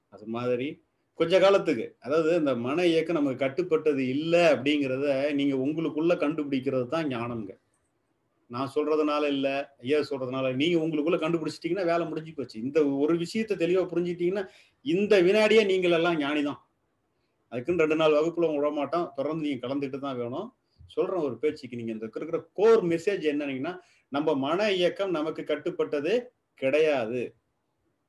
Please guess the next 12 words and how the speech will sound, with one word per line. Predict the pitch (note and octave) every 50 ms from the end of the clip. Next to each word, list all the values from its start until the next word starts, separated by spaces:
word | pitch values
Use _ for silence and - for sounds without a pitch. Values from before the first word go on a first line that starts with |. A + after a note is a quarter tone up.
| _ _ _ _ _ _ _ _ _ _ _ -
நம்ம | B2+ C3 C#3 C#3+ C#3
அறிவை | C#3 D3+ F3 F#3+ F#3+ F3+
வச்சு | E3+ E3+ E3 - G3+
என்ன | F3 F3+ G#3 G3
பண்ண | E3+ F3+ F#3
முடியாதுங்க, | F3 E3+ E3 D#3+ D#3 D3+ D3 C#3
மனசை | C3+ C#3 D#3 E3 D#3+ - C#3+
control | B2 D3 C#3+ D3+ E3+ F3 E3 C#3
பண்றதுங்கிறது | D3 D3 C#3 C#3+ C#3+ C#3 D3+ D3+ D3 C#3+ C#3 C3+ C#3+ E3+ G3 G#3 G3+ _ _ _ _ _ _ -
நடக்கவே | B2+ C#3 D3+ D#3+ E3+ F#3+ F3+ F#3 - - F#3 F3+ F3 G3 G#3
நடக்காத | F#3+ E3+ D#3+ E3+ - - F3+ F3 F3+ F3
காரியம் | - D3+ D3+ D3+ D3 C#3+ C#3+ D3 C#3 - -